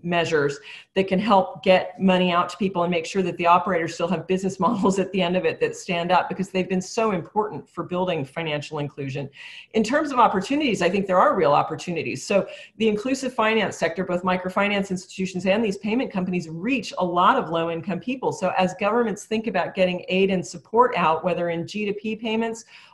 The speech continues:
or, you know, loans like we're seeing here in the U S, kind of subsidized loans that are keeping businesses afloat,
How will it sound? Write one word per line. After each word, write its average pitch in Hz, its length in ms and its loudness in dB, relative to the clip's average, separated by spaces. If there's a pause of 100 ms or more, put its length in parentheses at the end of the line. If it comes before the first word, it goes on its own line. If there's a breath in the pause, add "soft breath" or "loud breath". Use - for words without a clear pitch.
or, 208 440 6
you 208 80 2
know, 175 140 2
loans 190 520 2
like 180 200 0
we're 180 80 -4
seeing 185 320 -2
here 185 180 -2
in 175 100 -2
the 170 100 -4
U 180 180 0
S, 160 400 -2
kind 190 160 -4
of 170 60 -6
subsidized 185 520 0
loans 190 340 2
that 190 80 -4
are 170 140 -2
keeping 185 340 -4
businesses 180 460 -8
afloat, 202 440 0